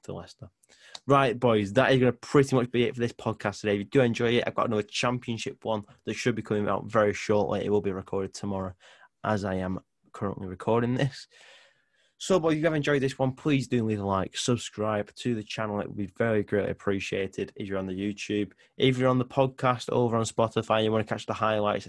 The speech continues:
the highlights posted on YouTube in separate short clips. Thank you for listening today. If you have been listening on Spotify and, of course, on YouTube, thank you very much for joining in today. We'll hopefully see you again soon.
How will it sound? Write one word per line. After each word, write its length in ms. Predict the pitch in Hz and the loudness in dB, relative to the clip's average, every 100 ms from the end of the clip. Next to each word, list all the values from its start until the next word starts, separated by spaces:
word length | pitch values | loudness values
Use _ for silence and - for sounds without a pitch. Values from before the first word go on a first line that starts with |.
| - | -10
the 60 | |
highlights 340 | 101 107 104 98 | -2 0 0 -2
posted 380 | 107 101 - 98 | -4 -6 -6 -6
on 80 | |
YouTube 500 | 95 95 - 101 98 - | -4 -4 -4 -4 -4 -6
in 120 | - 92 | -12 -10
separate 420 | - 92 - - | -10 -10 -12 -8
short 300 | - 95 - | -4 -6 -6
clips. 420 | - 104 - - _ - - _ _ _ - | -4 -4 -4 -20 _ -20 -20 _ _ _ 0
Thank 180 | 160 147 | 2 4
you 140 | 151 | 2
for 180 | 139 135 | 4 4
listening 300 | 135 - 120 | 4 2 -4
today. 200 | 113 120 | 0 0
If 60 | 113 | 0
you 60 | |
have 100 | 113 | -2
been 120 | 107 101 | -2 -4
listening 240 | 101 95 - | -4 -8 -6
on 80 | 92 | -10
Spotify 380 | - 101 95 95 | -8 -6 -4 -6
and, 100 | 92 | -8
of 60 | |
course, 260 | - 95 90 | -6 -6 -6
on 80 | 90 | -6
YouTube, 520 | 95 95 - 101 92 - - _ _ _ | -6 -4 0 0 0 -10 -20 _ _ _
thank 280 | 117 110 - | -2 -2 0
you 120 | 107 - | -2 0
very 200 | 104 98 | 0 0
much 260 | 92 - - _ - | -2 -6 -14 _ -6
for 120 | 95 | -2
joining 420 | 92 90 92 92 - | 0 0 0 -4 -8
in 160 | 110 101 | -8 -6
today. 420 | - 101 110 104 - - - _ _ | -4 0 0 0 -6 -20 -20 _ _
We'll 120 | 120 | 0
hopefully 180 | 147 135 | 0 2
see 100 | 135 | 2
you 40 | 131 | 2
again 200 | 127 117 | 2 0
soon. 480 | - 143 147 139 | 4 6 6 4